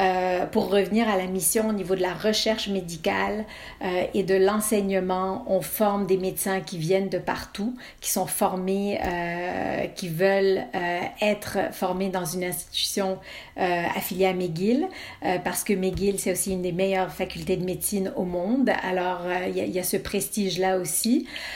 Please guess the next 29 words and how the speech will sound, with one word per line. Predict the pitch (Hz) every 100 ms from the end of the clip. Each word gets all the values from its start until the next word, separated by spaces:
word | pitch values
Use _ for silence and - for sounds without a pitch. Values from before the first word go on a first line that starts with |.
| - -
Donc, | 190 196
c'est | - 208
très | - 202
porteur | - 190 - 190 175
parce | 175 -
qu'on | 190
a, | 190
on | 196 185
reçoit | 160 208 - 208
aussi | 202 170 -
des | 170
fellows, | 170 - 208 190 190 247 277
des | 180
médecins, | 180 180 - 202 196 196 -
euh, | 180
pour | 180 185
des | 180 165
études | 185 - 185
de | 170 180
postdoctorales | 170 208 190 - - - 277 190 185 - 175 180 240 349 - - - - -
qui | -
sont | 208
formés | 180 214 180 202 247
puis | -
qui | 214
retournent | 180 202 - 214 196
dans | 175
leur | 180 -
pays | 190 180 185 208